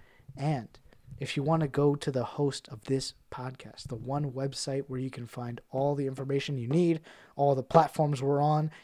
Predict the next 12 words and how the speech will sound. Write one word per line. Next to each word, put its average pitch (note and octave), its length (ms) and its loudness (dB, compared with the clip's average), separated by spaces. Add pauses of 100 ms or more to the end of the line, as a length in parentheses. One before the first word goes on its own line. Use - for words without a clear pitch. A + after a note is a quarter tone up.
you F3+ 100 -6
can D#3+ 200 -4
find E3 320 4
the C3 40 -2
goddamn D3 600 2
episodes C#3+ 480 -2
there D3 220 2
yourself. C#3 680 -4 (600)
You C#3+ 120 -6
can C3+ 140 -4
go A#2+ 120 0
to B2 100 -6